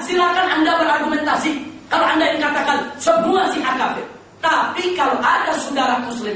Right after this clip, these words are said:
Anda, ada ulama yang memilah, ini Syiah yang kafir, ini yang sesat, ini saudara muslim kita yang harus, yaitu kita ajak dialog, kita ajak bicara. Bukan kita bunuh, kita kepuk, kita bakar,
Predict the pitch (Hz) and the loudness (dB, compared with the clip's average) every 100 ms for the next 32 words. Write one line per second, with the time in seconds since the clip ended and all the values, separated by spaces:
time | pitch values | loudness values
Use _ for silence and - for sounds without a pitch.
0 | 170 151 - 226 - - - - 320 330 | -6 -8 -2 0 0 -4 -8 -2 2 2
1 | 311 277 269 269 - 247 269 254 262 - | 2 0 0 0 2 0 0 0 -4 -10
2 | - 302 311 311 320 370 - - - - | -6 -2 2 2 4 4 2 0 -2 -10
3 | - 453 - - - - - - - - | -8 -2 0 2 0 -2 -2 -4 -4 0
4 | 659 698 - - - 311 311 320 - - | 2 2 0 -4 0 2 4 2 -2 -6
5 | - - - - - - 302 339 - 302 | -2 0 0 -2 -8 -8 -2 2 2 4
6 | 269 262 254 254 247 226 190 185 220 - | 2 2 0 -2 -2 -2 -2 0 2 0
7 | - - 294 - - - 269 - 370 - | -2 -4 -2 -2 -2 -2 0 2 0 0
8 | - - - 247 247 - 285 269 233 247 | -4 -8 -4 0 0 -2 -2 0 2 2
9 | 339 349 - - - - 339 370 370 330 | 0 0 -6 -12 -14 -2 2 4 4 2
10 | 330 - - 233 311 320 311 370 370 - | 0 -4 -2 0 0 2 2 2 2 0
11 | - - - - - 349 294 294 - 277 | -2 -8 -16 -20 -6 -2 0 2 2 0
12 | 202 285 285 269 - 247 269 269 277 262 | 2 4 4 4 0 -4 -4 0 0 0
13 | 277 247 240 240 262 | 0 2 2 2 2